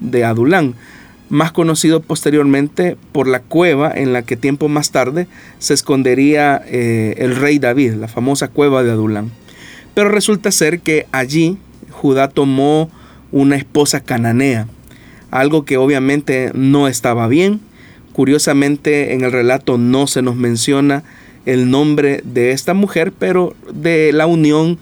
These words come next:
matrimonial de Judá con esta mujer, eh, tuvieron tres hijos, que como se nos describió en el relato, sus nombres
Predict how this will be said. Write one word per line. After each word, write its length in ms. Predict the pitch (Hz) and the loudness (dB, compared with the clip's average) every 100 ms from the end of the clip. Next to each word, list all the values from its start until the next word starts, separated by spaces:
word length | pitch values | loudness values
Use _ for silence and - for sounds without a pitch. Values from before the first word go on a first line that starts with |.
| - - - - | -12 -20 -16 -4
matrimonial 680 | 156 151 147 139 135 135 | -4 -2 0 2 2 2
de 80 | 139 | 0
Judá 320 | 139 139 127 | 0 0 0
con 200 | 123 123 | 0 -2
esta 220 | 123 - 143 | -4 -2 -2
mujer, 460 | 143 - 117 120 - - - - - | -4 -4 -6 -6 -10 -20 -20 -20 -8
eh, 460 | 139 120 120 117 113 | -2 0 2 2 0
tuvieron 500 | 117 135 139 139 139 135 | -2 2 2 2 0 -2
tres 300 | 135 131 - | -4 -2 0
hijos, 400 | 220 - 117 117 | -2 0 -4 -4
que 180 | 123 110 | -6 -2
como 260 | 117 117 | -2 -2
se 120 | 113 | -2
nos 140 | 127 135 | -2 -2
describió 360 | 151 160 180 170 | -4 0 0 2
en 80 | |
el 100 | 170 | 0
relato, 420 | 165 165 147 - 156 | 0 2 0 -2 -4
sus 160 | 151 | -4
nombres 520 | 143 135 135 143 139 | -2 0 0 -2 -4